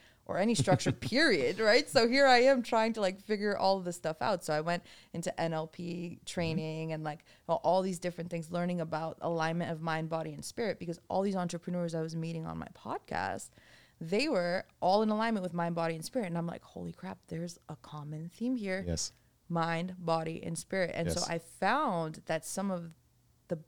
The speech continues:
Speaker 1: greatest entrepreneurs on the planet were deeply spiritual.
Speaker 2: More often than not, but not
Speaker 1: Yes,
Speaker 2: always.
Speaker 1: not always, but most of them. Like, I wanna say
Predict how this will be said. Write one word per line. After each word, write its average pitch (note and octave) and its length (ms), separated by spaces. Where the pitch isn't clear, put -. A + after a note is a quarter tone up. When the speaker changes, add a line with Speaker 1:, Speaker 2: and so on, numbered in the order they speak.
Speaker 1:
greatest F3+ 360
entrepreneurs E3 600
on E3 220
the D#3+ 80
planet G#3 520
were G3 80
deeply F#3 320
spiritual. - 480
Speaker 2:
More F#3 180
often F3+ 300
than C3+ 140
not, E2 240
but F#3 100
not E3 180
Speaker 1:
Yes, E2+ 120
Speaker 2:
always. C#2+ 320
Speaker 1:
not B3 240
always, F#2+ 500
but G3+ 160
most B3 340
of F#3 140
them. - 240
Like, F3+ 200
I G3+ 80
wanna B3 220
say G#3 440